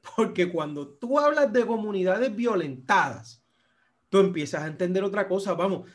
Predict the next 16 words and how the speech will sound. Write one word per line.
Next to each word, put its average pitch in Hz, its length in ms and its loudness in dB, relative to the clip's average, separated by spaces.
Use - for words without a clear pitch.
yo 170 160 4
no 226 120 2
voy 247 180 4
a 247 60 6
aplaudirle 190 800 2
la 151 140 0
gracia 156 640 0
a 147 40 -4
los 151 180 -6
imbéciles 180 560 -2
que 175 120 -8
están 175 280 -8
pensando 190 540 -2
con 170 120 0
las 156 120 -4
patas, 170 560 -4